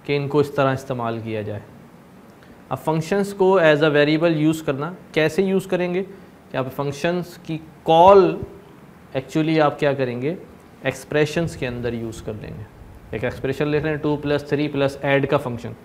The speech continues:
whatever add will return will be used in this expression। तो इस तरह functions जो है वो as a variable इस्तेमाल हो जाता है। Using functions as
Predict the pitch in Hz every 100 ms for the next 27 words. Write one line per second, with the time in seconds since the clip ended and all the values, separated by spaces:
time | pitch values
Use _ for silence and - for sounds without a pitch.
0 | - - - 127 131 143 151 156 151 -
1 | - 139 143 139 143 131 131 165 196 -
2 | - - - 135 139 143 139 151 170 180
3 | 165 - 143 139 139 135 - - 127 123
4 | 147 165 - - - - - 131 131 -
5 | 143 139 139 139 170 170 139 143 127 135
6 | 135 127 127 117 117 117 156 180 - -
7 | - - - 127 113 123 127 113 107 113
8 | - - 101 - - - 127 127 123 139
9 | 143 147 - - - - - - - -
10 | - - - - - - - - - -
11 | - - - - - - - 135 127 -
12 | 151 156 156 - - 117 117 120